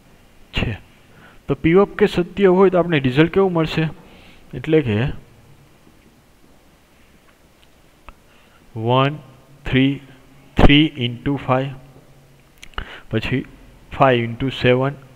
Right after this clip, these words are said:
up to, up to, up to ટુ કે માઇનસ વન, ટુ કે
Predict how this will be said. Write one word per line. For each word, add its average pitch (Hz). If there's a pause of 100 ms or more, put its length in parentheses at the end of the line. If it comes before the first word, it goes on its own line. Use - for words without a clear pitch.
(120)
up - (160)
to, 202 (180)
up 139 (120)
to, 151 (140)
up 160 (140)
to 113 (2250)
ટુ 165 (300)
કે 180 (220)
માઇનસ 190 (160)
વન, 110 (1700)
ટુ 165 (240)
કે 156